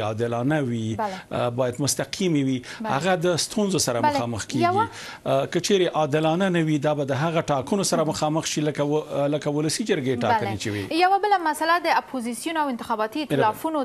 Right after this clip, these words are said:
Speaker 2: د رامنځته کېدو مسله ده چې خبرونه په چټکۍ خپاره شول، د موجودیت اعلان وشو، خو اوس د کاندیدانو د نوم لیکنې بهیر او ترڅنګ یې د انتخاباتي اختلاف لخوا د یو واحد کاندید اعلان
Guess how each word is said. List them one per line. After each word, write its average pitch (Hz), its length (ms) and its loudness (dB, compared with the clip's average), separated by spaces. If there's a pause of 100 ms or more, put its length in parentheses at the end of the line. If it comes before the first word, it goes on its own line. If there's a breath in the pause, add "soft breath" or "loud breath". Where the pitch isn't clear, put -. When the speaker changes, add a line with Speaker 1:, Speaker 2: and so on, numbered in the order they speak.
Speaker 2:
د 233 100 0
رامنځته 220 380 -4 (100)
کېدو 233 300 0 (460 loud breath)
مسله 277 280 2
ده 277 100 2
چې 277 240 -4
خبرونه 320 340 0 (120)
په - 100 -6
چټکۍ 254 420 -4 (120)
خپاره 226 300 4
شول، 226 300 0 (460 loud breath)
د 240 160 0
موجودیت 247 520 0
اعلان 254 280 2
وشو، 294 260 -2
خو - 120 -2
اوس 427 220 -2
د - 120 -6
کاندیدانو 254 480 -4 (140)
د 240 120 2 (300 loud breath)
نوم 226 160 -4
لیکنې 269 420 -4 (120)
بهیر 302 280 -2
او 285 80 4
ترڅنګ 285 480 -4
یې 453 120 4
د - 20 0 (180)
انتخاباتي 240 580 0
اختلاف 320 420 -2
لخوا 294 280 -2
د 226 100 -2
یو 220 100 -2
واحد 226 580 -2
کاندید 240 360 -4
اعلان 247 460 -2